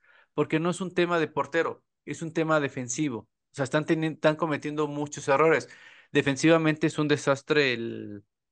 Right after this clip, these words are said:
el Athletic de Bilbao. Y lo otro que también les comentaba es, a ver, si Ernesto Valverde hubiera visto que Alex Padilla no tiene condiciones para ser el portero titular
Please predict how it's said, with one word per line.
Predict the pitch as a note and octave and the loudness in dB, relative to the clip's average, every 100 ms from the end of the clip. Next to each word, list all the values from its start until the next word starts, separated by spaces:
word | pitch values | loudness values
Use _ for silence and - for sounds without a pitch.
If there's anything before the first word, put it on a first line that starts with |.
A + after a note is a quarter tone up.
| _ _ _ _ - | _ _ _ _ -8
el | A#2+ A#2+ A#2 A#2 A#2 | -4 -2 -2 -2 -2
Athletic | A#2+ C#3+ C#3 C#3 | 0 0 0 2
de | C3 | 2
Bilbao. | C#3 D3+ C#3 A#2 - _ _ _ _ _ - | 6 6 6 2 -8 _ _ _ _ _ -2
Y | C#3+ C#3 | 2 6
lo | D3 D#3+ | 6 6
otro | E3 D#3+ | 4 0
que | D#3 | 2
también | C#3 D3+ D#3+ | 2 2 0
les | D3+ | 0
comentaba | D#3 D3 C#3 - D3+ D3+ D3 | -2 -2 -2 2 4 4 2
es, | D3+ - _ _ _ _ _ _ | 0 -4 _ _ _ _ _ _
a | B2+ | -8
ver, | D#3 D3+ - _ _ _ _ _ _ _ _ _ _ _ | -6 -6 -8 _ _ _ _ _ _ _ _ _ _ _
si | - E3+ | 2 2
Ernesto | D#3+ G3+ G#3 C4 G#3 | 2 -4 -2 2 6
Valverde | D3+ C#3+ D#3+ D#3+ C3 A2+ _ _ _ _ _ _ _ _ | 4 6 4 4 0 -8 _ _ _ _ _ _ _ _
hubiera | D3 C#3+ F3 F3+ | -10 -4 0 0
visto | E3+ - C3 B2 | -2 -10 -10 -2
que | |
Alex | D#3 E3 - | -2 -2 -2
Padilla | C#3 C#3+ D3 C3+ | 0 4 2 2
no | D3 | 0
tiene | D#3+ D#3 D3 | -2 -2 0
condiciones | C3 B2+ B2 D3 C3+ A#2 | -2 -2 0 0 0 0
para | A#2 A2+ | 0 0
ser | - | 2
el | D3+ | 0
portero | G3+ - D3 D3 C#3+ | 0 0 0 0 -2
titular | B2+ B2+ B2+ C#3 B2 - | -6 -4 2 4 2 -2